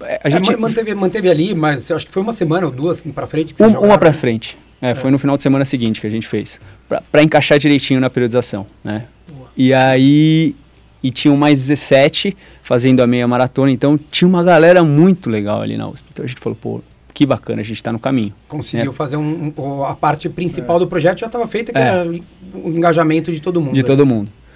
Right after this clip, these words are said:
Speaker 1: Aí passou a prova, todo mundo sabia que era uma prova... Né, treino, não era a principal, o condicionamento não seria ali, o, o R P não seria ali, né?
Speaker 2: Ou a busca dele, né?
Speaker 1: Exato, quem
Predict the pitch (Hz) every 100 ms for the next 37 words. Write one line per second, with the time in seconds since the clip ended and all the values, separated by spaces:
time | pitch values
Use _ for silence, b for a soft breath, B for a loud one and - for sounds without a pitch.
0 | b b b 170 208 196 - 190 - 165
1 | 196 196 160 156 151 139 156 131 123 151
2 | 147 135 - 120 110 - 127 127 127 123
3 | 127 123 113 110 107 _ _ - 123 147
4 | 143 - 123 147 180 202 - 120 123 123
5 | 143 147 131 123 120 - 117 123 131 117
6 | 123 117 120 117 120 120 120 - 117 123
7 | 135 117 113 139 156 117 - - 113 123
8 | 120 113 127 123 123 - 113 123 110 110
9 | 151 170 b b - 117 135 127 131 156
10 | - 139 120 120 135 131 113 127 143 -
11 | - 147 165